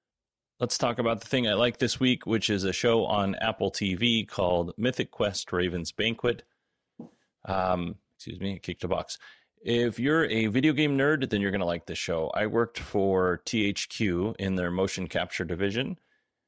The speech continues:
I was a contract worker. I didn't actually work for the company itself. So I know a little bit about this subject, and I watched it, and I really loved it.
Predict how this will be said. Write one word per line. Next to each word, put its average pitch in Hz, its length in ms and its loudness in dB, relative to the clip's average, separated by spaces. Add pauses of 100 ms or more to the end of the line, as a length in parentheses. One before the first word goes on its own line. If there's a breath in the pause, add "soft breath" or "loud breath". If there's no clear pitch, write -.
(100)
I - 80 0
was 87 140 0
a 87 40 -8
contract 82 460 -6
worker. 80 260 -4
I 82 60 0
didn't 82 160 -2
actually - 240 -6
work 82 220 -6
for - 80 -8
the 85 80 -6
company 85 380 -4
itself. 85 440 -2 (1120 soft breath)
So - 260 2
I 123 140 2
know 131 280 4
a 113 80 4
little 117 280 4
bit 117 160 4
about 113 260 2
this 110 140 -2
subject, 123 560 0
and 104 260 2
I 117 160 2
watched 107 400 2
it, 147 320 0
and 98 540 0
I 95 160 -2
really 92 340 2
loved 90 340 2
it. 80 160 -2